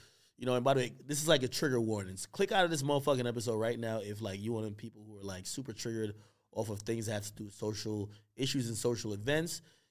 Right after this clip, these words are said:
You know, we ain't gonna pussyfoot around anything. I'm always, I'm a sh-, straight shooter. You feel me? Um, number one, I was definitely very happy,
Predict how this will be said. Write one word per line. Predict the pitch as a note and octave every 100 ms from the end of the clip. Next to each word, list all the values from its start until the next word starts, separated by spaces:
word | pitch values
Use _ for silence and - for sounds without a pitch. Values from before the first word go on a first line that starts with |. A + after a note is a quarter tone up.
| -
You | B2+
know, |
we | B2 C#3
ain't | B2+
gonna | A#2
pussyfoot | - C3 B2+ A#2+
around | A2+ A2 A2+
anything. | D3+ C#3+ D3+ C3+
I'm | A#2
always, | A2 G#2 G#2 D3 A#2+ _ _ _
I'm | A2+
a | G#2
sh-, | G#2 - _ -
straight | - C3+ A#2
shooter. | - G2+ E2
You | F2+ -
feel | D3+
me? | C#3 C3+ - _ _ -
Um, | D3 D3
number | F#3
one, | F#3+
I | D#3
was | C#3+
definitely | C3+ F3 F3+ E3+
very | C#3 C#3+ D3 C3+
happy, | C3+ B2+ B2+ G#2